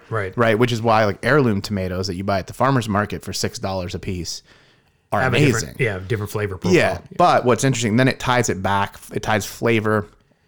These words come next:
Speaker 2: back to nutrition and your body being nu-, uh, nutritionally intelligent and understanding what it needs. And they've done a bunch of stuff with, um,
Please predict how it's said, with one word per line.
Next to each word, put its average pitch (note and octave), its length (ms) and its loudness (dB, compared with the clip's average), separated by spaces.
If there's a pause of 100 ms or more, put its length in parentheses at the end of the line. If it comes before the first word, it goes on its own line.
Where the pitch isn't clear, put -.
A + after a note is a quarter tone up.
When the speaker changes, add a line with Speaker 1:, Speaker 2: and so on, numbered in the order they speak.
(240)
Speaker 2:
back A2 320 0
to - 100 -4
nutrition A2+ 640 -4
and G2+ 140 -4
your G2 140 -2
body G2+ 420 -2
being G2 340 -6
nu-, G2 160 -6 (140)
uh, G2 100 -8
nutritionally G2 640 -6
intelligent G#2+ 560 0 (240)
and G#2 140 -6
understanding G#2 580 -2
what G2+ 140 -4
it - 80 -6
needs. G2+ 280 -4
And F#2 80 -6
they've F2 120 -6
done G2+ 160 -2
a F#2+ 40 -2
bunch G2 240 -6
of G2+ 60 -12
stuff F#2 320 -4
with, F#2 180 -8
um, - 240 -10